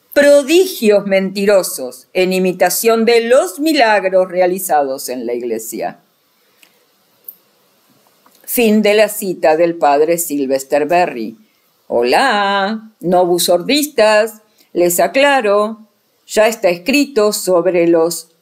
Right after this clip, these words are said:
milagros eucarísticos en los que ustedes se basan para dar fe a los herejes que tienen sentados como papas desde mil novecientos cincuenta y ocho a la fecha,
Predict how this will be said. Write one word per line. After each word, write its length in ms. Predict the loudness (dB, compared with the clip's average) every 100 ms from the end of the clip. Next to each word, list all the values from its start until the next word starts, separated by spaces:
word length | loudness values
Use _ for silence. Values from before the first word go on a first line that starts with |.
| _ _ _ -4
milagros 640 | 0 2 2 2 0 0
eucarísticos 1160 | 0 0 0 0 0 -4 -6 -6 0 0 0 -4
en 160 | -2 0
los 120 | -2
que 120 | -2
ustedes 380 | -2 2 2 2
se 160 | 0 0
basan 580 | 0 0 -2 -2 -2
para 260 | 0 2 2
dar 240 | 2 0
fe 560 | -4 -2 2 2 -2 -14 _ _ _
a 120 | 0
los 260 | 0 0 0
herejes 420 | 2 2 0 -4
que 140 | -4 -2
tienen 380 | 0 0 0
sentados 600 | -2 -2 0 0 2 0
como 360 | -2 -2 -2 0
papas 420 | 0 0 -2 0
desde 320 | 0 0 0
mil 200 | 0 0
novecientos 640 | 0 0 0 -2 -4 -4 -4
cincuenta 460 | -4 -2 -2 0
y 120 | 2 2
ocho 260 | 0 0
a 40 | 0
la 140 | 0
fecha, 600 | 0 -2 -2 -2 0